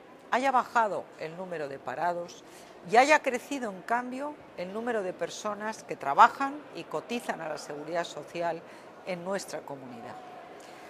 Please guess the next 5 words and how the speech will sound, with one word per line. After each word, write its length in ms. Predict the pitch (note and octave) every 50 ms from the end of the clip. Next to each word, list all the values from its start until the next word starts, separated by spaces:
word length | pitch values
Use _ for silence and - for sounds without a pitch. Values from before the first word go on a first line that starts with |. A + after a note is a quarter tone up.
| - - - - - - - - - - - - - - - - - - -
Esos 320 | B3+ D4+ - - D#4+ D4 -
síntomas 800 | - D#4 D4+ D4 C4+ - C#4+ C#4+ C#4+ D4 C#4+ C#4+ C#4 - - -
nos 160 | - G#3 G3+ -
pueden 340 | - - B3+ B3 B3 A3+ A3+
ayudar 480 | A3 G#3 G3+ F#3+ F3+ G3+ G#3 G#3+ G#3+